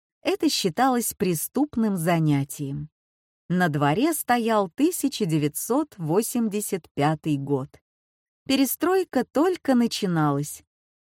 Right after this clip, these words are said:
К счастью, мне не влетело. Дальше больше. Моя бабушка, профессиональная швея, научила меня своему ремеслу.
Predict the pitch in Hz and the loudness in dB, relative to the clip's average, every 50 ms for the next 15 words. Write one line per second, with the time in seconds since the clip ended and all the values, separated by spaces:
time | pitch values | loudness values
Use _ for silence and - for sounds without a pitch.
0 | _ _ _ - - - - 359 403 381 - - - 226 233 208 185 185 208 269 | _ _ _ -6 -4 0 2 2 2 0 -2 -4 -2 0 0 0 0 2 4 4
1 | 320 302 254 208 170 180 165 160 - - - 147 143 135 135 147 156 - _ _ | 6 6 4 4 2 0 -2 -2 -2 -2 -2 0 0 0 -2 -4 -8 -10 _ _
2 | _ _ _ _ _ _ _ _ _ _ _ _ _ _ - 180 160 151 156 143 | _ _ _ _ _ _ _ _ _ _ _ _ _ _ -4 -2 2 4 4 4
3 | 151 151 - - 202 185 175 208 269 302 302 247 - - - - 156 - _ _ | 4 2 0 0 0 0 0 2 2 2 2 2 0 -4 -8 -10 -14 -18 _ _
4 | _ _ _ _ _ _ _ _ - 165 180 196 208 247 294 302 233 180 175 160 | _ _ _ _ _ _ _ _ 0 2 2 4 4 4 2 2 4 2 4 4
5 | 147 131 151 143 - - - - - _ _ _ _ _ _ - - 196 165 - | 4 2 0 -4 -8 -10 -14 -18 -20 _ _ _ _ _ _ -2 0 0 0 0
6 | 185 156 - - 165 151 151 160 190 254 285 277 262 254 254 240 226 208 - - | -2 -2 0 2 2 2 4 4 4 4 4 4 4 4 4 2 2 0 -2 -2
7 | 202 165 175 170 151 143 147 127 143 - _ _ _ _ _ _ _ _ _ 170 | -2 0 0 0 0 -2 -2 -4 -4 -8 _ _ _ _ _ _ _ _ _ 0
8 | 180 190 185 180 151 - - 254 294 277 277 247 240 233 220 208 208 214 208 - | 0 2 2 0 0 0 4 4 6 6 6 4 4 2 2 2 0 0 0 -2
9 | - 165 165 151 147 147 151 170 170 170 165 160 156 147 - - 143 131 131 131 | 0 2 2 4 4 4 4 4 2 2 2 2 2 0 -2 -6 -8 -8 -10 -10